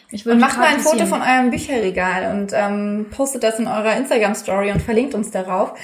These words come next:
Speaker 2: wo man halt, wo ihr vielleicht irgendwie blau und rot markiert. <laughs> Das ist ein ganz viel Aufwand wahrscheinlich für die meisten.
Speaker 1: Ja.
Speaker 2: Aber vielleicht auch so prozentual einfach mal grob schätzt,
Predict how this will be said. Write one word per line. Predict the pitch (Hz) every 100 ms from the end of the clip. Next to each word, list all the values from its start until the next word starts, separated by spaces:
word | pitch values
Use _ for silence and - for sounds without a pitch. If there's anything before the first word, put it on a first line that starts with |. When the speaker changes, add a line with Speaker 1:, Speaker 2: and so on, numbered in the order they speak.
| - -
Speaker 2:
wo | 214
man | 220 226
halt, | 226 220 220
wo | 196 202
ihr | 202
vielleicht | 214 226 220
irgendwie | - 220 214
blau | 202 220 247
und | 226
rot | 226 247
markiert. | 226 220 262 277
<laughs> | 285 - - -
Das | -
ist | 185
ein |
ganz | 180 202
viel | - -
Aufwand | 220 - 190
wahrscheinlich | 165 196 214
für | 233
die | 190
meisten. | 190 - 320 240
Speaker 1:
Ja. | 302 285 - 427 381 - 302
Speaker 2:
Aber | 285 285 277 - -
vielleicht | 240 254 -
auch | 247
so | 247
prozentual | - 240 - 233 233 208 226 240
einfach | 208 233
mal | 226 202
grob | 196 202 240
schätzt, | 240 269 254 - -